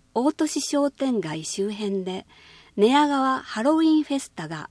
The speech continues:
行われました。市民団体、時代ロマン夢クラブが主催。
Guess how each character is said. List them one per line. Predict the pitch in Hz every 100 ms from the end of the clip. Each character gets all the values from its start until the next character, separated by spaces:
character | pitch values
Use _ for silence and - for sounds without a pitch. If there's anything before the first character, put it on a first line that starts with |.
| _
行 | 165 208
わ | 220 208 202
れ | 190
ま | 185
し | 190 -
た。 | - 151 _ _ _ _ _ _ _ _ _ _
市 | - 254
民 | 294 311 302
団 | 269 247 202
体、 | - 160 156 349 _ _ _ - _ _ - 170
時 | 214
代 | 226 294 320 -
ロ | 247 262
マ | 240 175
ン | 156 -
夢 | 185 247 254
ク | 277
ラ | 196
ブ | 156 151
が | 151 -
主 | - 165
催。 | - 196 190 190